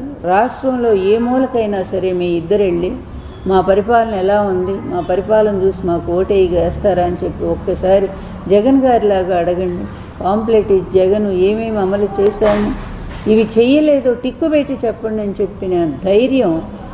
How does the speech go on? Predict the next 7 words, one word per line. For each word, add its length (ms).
మరి 180
మీరు 400
చేయగలరా? 600
అన్నిటినీ 680
కూడా 220
సర్వనాశనం 1040
చేశారు. 500